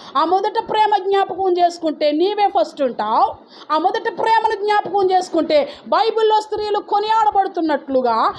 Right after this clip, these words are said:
సంఘంలో ఉన్న స్త్రీలు పురుషులు కొనియాడబడతారు. వాళ్ళు లేపండి. ఆ మొదట క్రియలు జ్ఞాపకం చేసుకుంటే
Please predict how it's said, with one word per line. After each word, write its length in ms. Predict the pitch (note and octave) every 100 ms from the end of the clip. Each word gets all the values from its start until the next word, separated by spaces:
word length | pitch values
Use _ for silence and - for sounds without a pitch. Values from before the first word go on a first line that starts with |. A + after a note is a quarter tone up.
| -
సంఘంలో 520 | - G4 G#4+ A4+ A4 A4
ఉన్న 200 | G#4+ G#4+
స్త్రీలు 440 | G#4+ A4 A4 A4
పురుషులు 420 | F#4 G#4+ A4 G#4
కొనియాడబడతారు. 1000 | G4+ A4 G#4 E4+ C#4+ C4+ B3+ B3 A3+ C4+ G4 - -
వాళ్ళు 180 | G4 G#4+
లేపండి. 380 | G#4 F#4 D#4+ D4+
ఆ 100 | F4+
మొదట 380 | G#4 A4 A4 A4 E4+ -
క్రియలు 260 | G#4 A4 G#4+
జ్ఞాపకం 680 | F#4 G#4+ A#4 F4 F4+ D#4 C4+
చేసుకుంటే 880 | B3+ - A#3 G3+ G3+ G#3+ B3+ C#4+